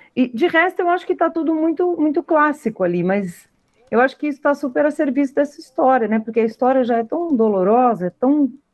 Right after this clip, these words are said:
né, complicada, que não tinha muito o que inventar. Acho que quan-, ali menos é mais. Então, acho que ela acertou muito. E eu gosto muito de, de uma coisa que a própria diretora fala, né? Ela falou, todas as ocasiões ela fala, que ela não queria que a gente assistisse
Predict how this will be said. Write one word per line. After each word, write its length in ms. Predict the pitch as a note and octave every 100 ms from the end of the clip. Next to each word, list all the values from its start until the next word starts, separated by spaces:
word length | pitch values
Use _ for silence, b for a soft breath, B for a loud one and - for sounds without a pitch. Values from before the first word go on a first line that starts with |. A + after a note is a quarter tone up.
| _
né, 560 | G#3+ A#3+ A3 G3 D#3+ - -
complicada, 800 | F#3+ F#3 E3+ G#3+ B3+ A3+ G3 -
que 120 | - C#4
não 140 | D4+
tinha 260 | C#4+ F4+ F4+
muito 260 | C#4+ C4+
o 40 | A3+
que 100 | B3
inventar. 540 | G#3+ G#3+ G3+ D#3+ D3+
Acho 140 | D#3+
que 120 | - A3
quan-, 220 | A3+ -
ali 380 | G3 G3+ C4 C#4
menos 420 | B3+ C4 D4+ C4+
é 60 | D4
mais. 380 | G#3 D#3 D#3
Então, 220 | E3 - E3+
acho 120 | -
que 80 | F#3
ela 80 |
acertou 420 | G3+ - G#3+ - C4+
muito. 460 | C4 E3+ D3+ D3+ - -
E 80 |
eu 100 | C#4
gosto 300 | C4+ C#4+ C#4+
muito 320 | D4 C#4+ D4+ C#4
de, 200 | D4 C4
de 120 | A3
uma 160 | A#3+ A#3
coisa 260 | B3 A#3
que 120 | A#3
a 40 | A3
própria 840 | A#3 B3 C#4 C#4 A#3+ G3 E3+ -
diretora 560 | D#3+ G3+ G3+ G3 F#3+ F#3+
fala, 420 | - G3+ C4+ G#3
né? 220 | G3+ B3
Ela 160 | G3+ F3
falou, 640 | - E3+ E3+ G3 F3+ D#3 -
todas 240 | - B3 A#3+
as 140 | A3
ocasiões 500 | A3 A3 E3 E3+ D#3+
ela 140 | D#3+ D#3+
fala, 340 | F3+ D3+ C#3+ _ _ _
que 60 | G#3
ela 160 | G#3+
não 160 | A3 A3+
queria 260 | A3+ A#3
que 100 | A#3+
a 80 | A#3
gente 440 | G#3+ A3 A3+ A3 B B B
assistisse 1120 | - A3 - A3+ - - C#4+ E4+ E4+ - F4